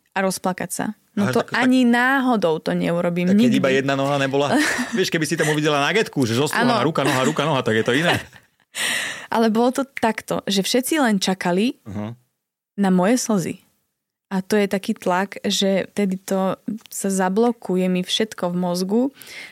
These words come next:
Speaker 1: a ne-, neurobím to. Že vtedy si potrebujem dopomôcť tými všetkými prípravkami na so slzenie, čili
Speaker 2: Aha.
Speaker 1: neviem, čo sa dáva, také balzamy. Čiže niekedy to naozaj proste nejde. Že sa tak zablokuješ, vystresuješ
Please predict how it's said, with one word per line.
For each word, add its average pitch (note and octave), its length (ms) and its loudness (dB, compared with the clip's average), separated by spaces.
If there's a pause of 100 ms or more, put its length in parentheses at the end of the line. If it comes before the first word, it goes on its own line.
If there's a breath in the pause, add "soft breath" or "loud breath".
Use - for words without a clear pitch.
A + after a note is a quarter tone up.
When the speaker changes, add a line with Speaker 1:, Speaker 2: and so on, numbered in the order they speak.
Speaker 1:
a F#3 320 0
ne-, F#3+ 200 2
neurobím G3 540 0
to. - 260 -6
Že G3 240 -4
vtedy G3 380 -2 (260)
si - 320 -4
potrebujem G3 480 -2
dopomôcť F#3+ 460 0
tými F#3 160 -2
všetkými F#3 500 -4
prípravkami F3+ 840 -2
na F3 240 0 (320 loud breath)
so - 180 -6
slzenie, F#3 720 0
čili F3+ 380 -4
Speaker 2:
Aha. F#3 100 -2
Speaker 1:
neviem, F3 220 -2
čo - 80 -6
sa F#3 100 -2
dáva, F3+ 240 -2
také F#3+ 220 -8
balzamy. F#3+ 800 0 (920 loud breath)
Čiže G3 520 0 (300 loud breath)
niekedy G3+ 340 2
to G3+ 120 0
naozaj F#3 360 2
proste F#3+ 320 -4
nejde. E3+ 380 -2 (160)
Že F3+ 420 -2
sa - 160 -8
tak F3+ 220 -8
zablokuješ, G#3+ 640 0
vystresuješ C4 880 -2